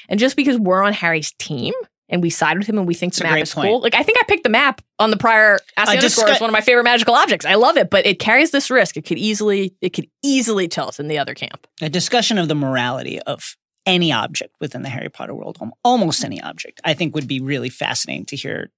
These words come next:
Speaker 2: two characters, to hear Hermione and Harry argue about the efficacy of using the map
Speaker 1: Mm-hmm.
Speaker 2: in specific cases would be something that I would be fascinated by. Hearing Harry and Ginny as adults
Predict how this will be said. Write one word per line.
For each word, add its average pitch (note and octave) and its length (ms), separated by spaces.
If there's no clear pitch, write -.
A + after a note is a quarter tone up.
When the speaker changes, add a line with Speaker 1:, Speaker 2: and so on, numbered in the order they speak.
Speaker 2:
two - 160
characters, - 440
to F3+ 160
hear A#3+ 240
Hermione E3 480
and C3 180
Harry C#3 420
argue C3 340
about B2+ 340
the F3 180
efficacy C#3+ 600
of - 140
using - 360
the B2+ 80
map G#2+ 260
Speaker 1:
Mm-hmm. - 140
Speaker 2:
in - 120
specific - 500
cases - 360
would D#3 140
be D3+ 240
something D3+ 420
that C3 100
I B2 100
would A#2 100
be A2+ 80
fascinated - 420
by. A#2+ 160
Hearing A#3 220
Harry F3 440
and C#3+ 240
Ginny C#3+ 540
as D3+ 200
adults A#2+ 880